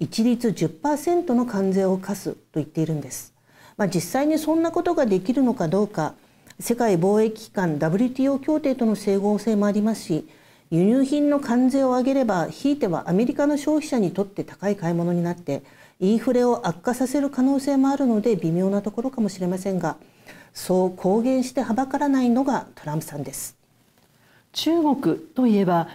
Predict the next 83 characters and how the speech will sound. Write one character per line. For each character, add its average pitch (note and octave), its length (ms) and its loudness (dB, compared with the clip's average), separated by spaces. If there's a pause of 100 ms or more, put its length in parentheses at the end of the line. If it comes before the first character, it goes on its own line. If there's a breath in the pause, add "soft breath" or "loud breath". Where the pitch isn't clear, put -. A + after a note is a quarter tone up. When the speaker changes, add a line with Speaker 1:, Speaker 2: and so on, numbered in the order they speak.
(180 loud breath)
Speaker 2:
中 C4+ 180 2
国 D4 260 2
が C3 160 -2
台 F3 260 0
湾 C4 220 4
を C3+ 60 -2
軍 E3 220 2
事 A#3+ 100 0
力 A3 220 0
で C3 120 -2
統 D3+ 180 0
一 F#3 140 -6
し - 140 -4
よ G3 80 2
う F3 40 -2
と D3+ 100 -2
す D3 160 -6
る C3+ 160 -2 (260 loud breath)
台 F#3 240 2
湾 A3+ 240 4
有 A#3 140 4
事 E3 140 -2
が B2 160 -2
あ - 40 0
っ G3 100 -4
た B2 120 -6
場 C3 180 -2
合、 C3+ 60 0 (480 loud breath)
ト - 80 0
ラ A#3 100 4
ン A#3+ 60 4
プ B3 80 -4
さ D#3+ 140 0
ん C#3+ 40 -2
は B2+ 120 -2
ど G#3 260 2
う F3 60 2
出 D3 100 0
そ D3+ 180 0
う B2+ 40 -2
で B2+ 80 -4
し - 100 -6
ょ - 140 -8
う。 - 280 -20 (480 soft breath)
Speaker 1:
タ A3 160 0
イ C4+ 60 4
ム F4+ 140 2
誌 - 120 -8
と A#3 100 2
の F#3+ 160 0
イ A3+ 120 2
ン B3 80 2
タ G3+ 100 0
ビ E3 140 2
ュ D#3+ 40 2
ー - 40 2
で D#3+ 80 -2
は、 D3 220 -4 (960)
「自 F3 80 2
分 A#3+ 180 4
の C#4 100 0
カ D4 200 2
ー - 20 -2
ド C4 120 2
を F3+ 60 2
晒 C4+ 300 -2
し - 20 -16
た B3+ 100 -2
く B3+ 80 -8
な C4+ 140 2
い C4+ 60 -2
か G#3+ 100 -2
ら、 D#3+ 240 -4
そ - 160 -4
の F#3 100 2
質 F#3+ 200 -6
問 G3+ 180 2
に G#3 100 2
は G3 100 0
答 D#3+ 260 -6
え E3+ 40 0
な C#3+ 140 -2
い。 - 80 -6